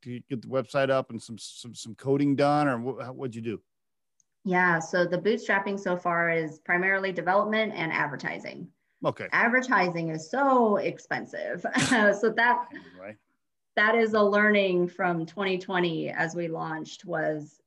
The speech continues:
Speaker 2: um, attr-, attracting traffic from the, although it's a free service,
Speaker 1: Yeah.
Speaker 2: attracting traffic from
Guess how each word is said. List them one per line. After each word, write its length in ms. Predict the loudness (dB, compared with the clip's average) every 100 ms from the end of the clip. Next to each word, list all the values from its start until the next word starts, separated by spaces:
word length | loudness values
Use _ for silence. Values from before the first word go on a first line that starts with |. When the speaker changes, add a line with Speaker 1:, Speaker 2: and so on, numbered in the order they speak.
| -4
Speaker 2:
um, 540 | -2 0 0 -2 -4 -6
attr-, 540 | -8 -8 _ -20 -16 -8
attracting 600 | -8 -6 -4 -4 -2 -6 -6
traffic 560 | -4 0 -2 -4 -14 -14 _
from 280 | -8 -4 -4
the, 200 | -4 -6 -6
although 220 | -2 -2
it's 100 | -2
a 80 | -8
free 220 | -4 -6
service, 600 | -4 -12 -10 -14 -16 _ _ _ _ _
Speaker 1:
Yeah. 120 | -12
Speaker 2:
attracting 460 | -2 -2 0 -2 -2
traffic 760 | -4 -2 0 0 0 -8 -8 -10 _
from 640 | -4 -2 -2 -4 -4 -6